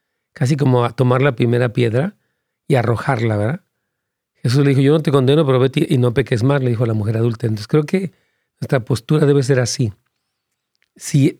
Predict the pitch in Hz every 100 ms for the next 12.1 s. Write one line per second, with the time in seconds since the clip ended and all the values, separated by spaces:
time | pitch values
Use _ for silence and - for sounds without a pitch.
0 | 139 147 127 123 117 127 120 101 123 123
1 | - 131 120 123 - _ 185 - 131 117
2 | 127 147 - 117 107 117 127 120 - _
3 | _ 156 170 226 175 139 127 151 143 143
4 | 120 131 139 131 113 _ _ _ _ _
5 | - 110 117 123 - 123 120 185 - _
6 | _ _ _ _ _ _ _ _ _ 117
7 | 131 131 117 131 120 135 131 110 120 120
8 | 120 123 120 113 117 123 135 110 _ _
9 | _ _ _ _ _ _ _ _ _ 156
10 | 170 185 214 190 180 196 196 - 143 104
11 | 135 123 120 123 127 131 127 120 135 143
12 | 226